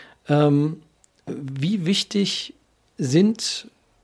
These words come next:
aus deiner Sicht für Jugendliche Beziehungen im Vergleich zu anderen,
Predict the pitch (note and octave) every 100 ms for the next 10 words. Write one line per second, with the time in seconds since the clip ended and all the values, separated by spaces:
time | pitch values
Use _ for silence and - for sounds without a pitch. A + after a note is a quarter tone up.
0 | _ _ _ D#3 C#3+ - C#3 F#3+ E3+ F3
1 | - - - C#3 D3+ G3 G3 D#3 E3 C#3
2 | C#3 G3 F#3+ F#3 F#3 - D3+ D3 D#3+ -
3 | - - D#3+ F#3+ F3 D3+ D#3+ D#3+ D#3+